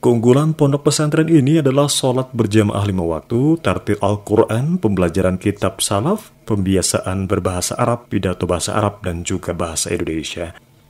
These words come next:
Sementara fasilitas yang disediakan bagi santri antara lain kamar, kasur, kamar mandi, lemari, masjid, telepon, koperasi, kantin, kitab,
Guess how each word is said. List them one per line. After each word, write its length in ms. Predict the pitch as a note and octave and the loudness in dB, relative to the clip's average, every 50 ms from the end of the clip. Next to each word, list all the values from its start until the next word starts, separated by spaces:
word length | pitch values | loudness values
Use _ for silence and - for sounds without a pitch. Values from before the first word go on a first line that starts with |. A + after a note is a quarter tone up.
| _ - | _ -6
Sementara 480 | - - G2+ F#2+ G2 G2 G#2 A2+ A#2+ A#2 | -4 -2 0 0 0 2 2 2 2 2
fasilitas 480 | A#2+ A#2 G#2+ B2+ A#2+ B2 C3 C3 - | 2 2 2 0 0 0 0 0 0
yang 80 | C3+ A#2+ | 0 0
disediakan 480 | - B2 A2+ A2+ A2+ A2+ - C3+ B2 | 2 2 4 4 4 4 4 2 0
bagi 240 | A#2 A#2 A2 A2 G#2+ | 0 0 0 0 0
santri 320 | - B2+ C3 C3+ A#2+ B2+ C3+ | 0 0 0 0 0 0 0
antara 320 | C3 B2 A2+ A#2 A#2+ A2 | 0 0 0 -2 0 0
lain 240 | A2+ A2 A2+ A#2 B2+ | 2 2 0 0 -2
kamar, 760 | A#2+ - A2 G2 G2+ G2 G2 A2 - - G#3 G#3+ - - - - | -2 -2 -2 -2 0 0 0 0 0 -2 -4 -4 -6 -10 -8 -6
kasur, 560 | G2+ F#2 - - - A2 A2 A2+ A#2 - C3 | -4 -4 -4 -2 0 2 2 2 2 0 -4
kamar 320 | - G#2+ G#2+ G2 F#2 F2+ | -4 -4 -4 -4 -4 -4
mandi, 640 | F2+ F2 F2 E2+ E2+ E2+ G#2 A2 C#3 E3 G3 G#3 F#3+ - - - _ - | -4 -4 -4 -4 -2 -2 0 0 2 2 0 -2 -4 -6 -14 -20 _ -8
lemari, 560 | - G#2 G#2 G#2 G2 G2 G2 A#2 C#3+ F#3 A#3+ - - | -2 0 0 2 2 2 2 2 2 0 0 -2 -2
masjid, 480 | G#2 F#2 E2+ E2 - - G2+ A2+ D#3 - - _ _ _ | -4 -4 -2 -4 -4 -2 0 0 0 0 -4 _ _ _
telepon, 600 | - G2 F2+ - - - G#2+ A#2+ C3 C#3+ D#3 D#3+ - | -4 -4 -4 -2 0 2 4 4 4 2 0 -2 -2
koperasi, 680 | - G2+ F#2+ - - F#2 F2+ F2 - A2+ A#2 A#2+ B2 - | -4 -4 -4 -2 -4 -4 -4 -4 -2 -2 -2 -2 -2 -4
kantin, 640 | - G#2+ F#2 F#2 F#2+ F#2+ - A2 C3 F3 G#3+ B3 - - - - | -4 -4 -4 -4 -4 -4 -2 0 2 2 0 -2 -4 -12 -20 -10
kitab, 560 | - - G2+ - - - A2 B2 C#3+ - - | -4 -4 -4 -4 -2 -2 -2 -2 -2 -4 -12